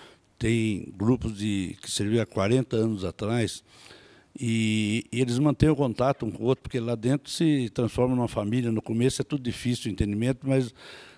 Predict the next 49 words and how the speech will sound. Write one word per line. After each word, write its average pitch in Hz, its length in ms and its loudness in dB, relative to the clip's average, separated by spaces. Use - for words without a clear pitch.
depois 113 420 6
que - 140 -2
o - 20 -4
pessoal 117 400 6
se 104 280 -2
entrosa, 117 600 4
né, 131 220 0
aí 117 260 -2
acaba 123 360 -4
se 127 160 -4
virando 110 280 2
uma 101 60 0
família, 101 460 -2
todos 104 460 -6
muitos 104 320 -2
amigos, 113 420 2
e 117 60 -2
quando 120 340 0
se - 180 -2
encerra 120 480 4
a - 20 2
atividade 107 400 0
na 104 80 2
diplomação, 104 560 0
a 120 40 2
gente 120 180 -2
vê 110 240 2
ali 107 260 0
a, 104 200 0
já 107 240 2
co-, 117 220 -6
o 113 60 -4
começo 123 460 2
da 123 80 0
saudade, 110 560 2
né, 110 100 -2
que 98 60 -8
vai 107 120 -2
ficar 110 360 0
entre 107 220 0
um 110 140 2
e 110 60 2
outro, 110 380 0
né, 110 80 -2
pelo 101 240 -4
tempo 107 300 0
que 98 100 -10
passaram 101 440 -2
juntos. 131 340 0